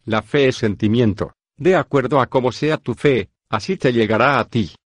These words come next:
Nunca atraes aquello que deseas. Pero siempre atraes aquello que eres. Aquel que ha sido será dado. Y para aquel que no ha sido se le quitará. Aquello que sientes que eres, lo eres,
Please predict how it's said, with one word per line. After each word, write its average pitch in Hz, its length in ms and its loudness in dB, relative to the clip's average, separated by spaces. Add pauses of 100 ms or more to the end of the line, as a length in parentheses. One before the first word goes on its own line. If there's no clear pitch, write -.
(320)
Nunca 143 400 0
atraes 156 440 -4
aquello 104 440 -2
que 104 140 0
deseas. 98 640 -4 (440)
Pero 92 220 -2
siempre 156 420 0
atraes 151 500 -2
aquello 131 400 0
que 131 240 -2
eres. 104 360 -10 (1040)
Aquel 120 380 0
que 113 160 0
ha 110 40 -2
sido 131 280 -2
será 117 320 0
dado. 120 340 0 (460)
Y 135 140 2
para 95 260 -2
aquel 120 360 -4
que 127 160 0
no 139 200 0
ha 156 80 -2
sido 143 320 0
se - 160 -2
le 117 100 0
quitará. 104 560 -2 (500)
Aquello 123 440 0
que 113 120 -4
sientes 156 500 -2
que 117 260 0
eres, 120 440 -2 (240)
lo 98 240 0
eres, - 400 -8